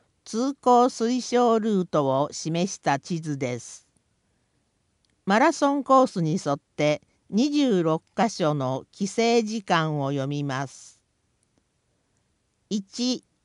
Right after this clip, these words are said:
大阪府庁周辺、規制集中エリア。スタート、マラソン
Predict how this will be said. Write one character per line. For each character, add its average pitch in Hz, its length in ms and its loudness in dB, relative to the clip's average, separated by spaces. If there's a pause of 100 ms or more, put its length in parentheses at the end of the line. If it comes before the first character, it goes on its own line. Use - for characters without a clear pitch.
大 233 160 2
阪 294 360 0
府 285 120 0
庁 165 360 0
周 160 340 -2
辺、 147 500 -6 (380)
規 214 140 -8
制 277 300 2
集 262 320 -4
中 233 400 0
エ 214 160 2
リ 156 260 0
ア。 120 260 -4 (680)
ス - 160 -18
タ 277 240 4
ー 196 120 -2
ト、 143 320 -2 (260)
マ 185 180 0
ラ 277 160 4
ソ 240 280 0
ン 208 280 0